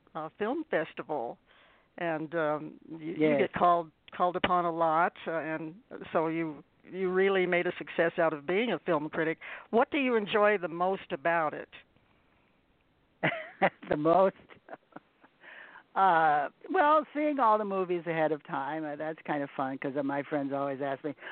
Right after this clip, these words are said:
Speaker 2: "Well, what have you seen this week and what do you recommend?" And, of course, uh, I see so many movies, I usually can't tell them anything. <laughs>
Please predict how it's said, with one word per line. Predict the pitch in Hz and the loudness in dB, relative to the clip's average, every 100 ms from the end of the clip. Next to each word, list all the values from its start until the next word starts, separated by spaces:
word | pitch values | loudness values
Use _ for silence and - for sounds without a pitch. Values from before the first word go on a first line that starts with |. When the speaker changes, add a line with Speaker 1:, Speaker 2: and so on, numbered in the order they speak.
| - | -2
Speaker 2:
"Well, | 156 185 | 2 4
what | 220 | 4
have | 269 | 4
you | 320 320 | 2 -4
seen | - 262 262 | -4 -4 0
this | 262 247 | 0 0
week | 285 175 139 | -4 -10 -8
and | 156 | -6
what | 165 262 | -4 -4
do | 247 | -6
you | 247 | -6
recommend?" | 226 208 240 269 240 190 151 | -4 -4 -6 -8 -8 -10 -12
And, | 139 139 | -14 -16
of | 143 | -10
course, | 160 147 - _ - - - _ - | -8 -8 -10 _ -20 -20 -20 _ -8
uh, | 147 | -4
I | 147 143 151 | -2 -2 -2
see | 190 180 | -2 0
so | 170 | 2
many | 151 180 196 | 4 2 2
movies, | 170 139 131 147 151 | 0 -2 -2 -2 -2
I | 143 139 - _ - 147 | -2 -4 -10 _ -20 -14
usually | 165 175 156 151 | -4 -2 0 -4
can't | 147 170 147 | 0 2 2
tell | - 170 | 2 2
them | 254 247 | 2 -2
anything. | 143 139 156 156 - _ - | -4 -6 -8 -8 -10 _ -20
<laughs> | - | -16